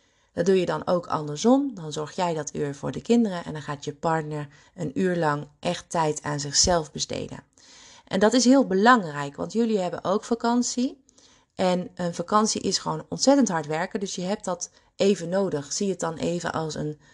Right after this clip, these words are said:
een break van de dag. En dat is geen, eh, dat je pauze moet nemen van je kinderen, maar dat je zelf even energie op kan doen. Waardoor jouw kinderen binnen no time eigenlijk diezelfde vakantie nog twee uitgeruste ouders tegenover zich hebben zitten. Dat zou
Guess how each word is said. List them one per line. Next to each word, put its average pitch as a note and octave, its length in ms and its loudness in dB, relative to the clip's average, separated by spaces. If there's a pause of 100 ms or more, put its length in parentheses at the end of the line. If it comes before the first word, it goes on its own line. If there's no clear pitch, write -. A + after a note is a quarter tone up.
(140)
een D#3+ 180 -4
break G3 340 2
van E3 220 -4
de D3+ 100 0
dag. E3 420 0 (400)
En D#3+ 140 -6
dat D#3 120 -2
is - 120 0
geen, E3+ 420 -2
eh, D#3 300 -2
dat E3 220 -4
je D#3+ 120 -2
pauze F3 460 2
moet E3 140 -6
nemen D3+ 280 -4
van D3 180 -6
je C#3+ 100 -6
kinderen, F#3+ 520 4 (240)
maar E3 160 -6
dat E3+ 160 -2
je E3 80 -8
zelf F3+ 280 -2
even - 340 -4
energie D#3+ 540 2
op F3 220 -2
kan D3 180 -8
doen. C#3+ 260 -6
Waardoor D#3 300 -4
jouw D3 180 -4
kinderen A3+ 400 4
binnen D3+ 260 -6
no F3+ 240 4
time B3 460 2 (320)
eigenlijk F3+ 400 -2
diezelfde E3+ 460 0
vakantie A3 500 4
nog F3+ 260 -4 (220)
twee F#3 280 2
uitgeruste F3 760 0
ouders C4 360 4
tegenover D3 600 -8
zich C#3 180 -12
hebben C#3 220 -6
zitten. C3+ 320 -8
Dat G3+ 220 0
zou F#3 260 2